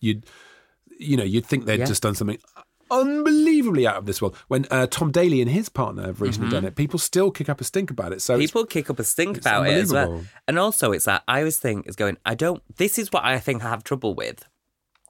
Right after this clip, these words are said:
Speaker 2: I don't want to do it just because you can do it.
Speaker 1: Interesting. Right. Yes. Yes.
Speaker 2: I wanna do it 'cause I
Speaker 1: For the
Speaker 2: wanna
Speaker 1: right
Speaker 2: do
Speaker 1: reasons.
Speaker 2: it. Now, f-, on the flip side of that,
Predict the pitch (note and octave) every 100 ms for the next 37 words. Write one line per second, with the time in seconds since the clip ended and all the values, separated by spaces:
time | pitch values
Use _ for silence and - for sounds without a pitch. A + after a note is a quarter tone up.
0 | - - - B2+ D3 E3 D3 A#2+ A2+ A#2
1 | F2+ A2+ G2+ B2 F2 D2+ G2+ - G2+ -
2 | G#2+ - G2+ G2+ F#2+ - G#2+ G2+ G2+ G#2
3 | B2+ - - - G2 - F2+ E2 - G2+
4 | F#2 F#2 - _ - G2+ F2+ - - _
5 | _ _ _ _ B2 G#2+ A2 D3 F#3+ D#3+
6 | G3 A#2 D3 C3+ A2+ - - F#2 F2 _
7 | - C3+ C3+ A#2 - B2+ C3 A#2 - G#3+
8 | - - G#2 F#2+ G2+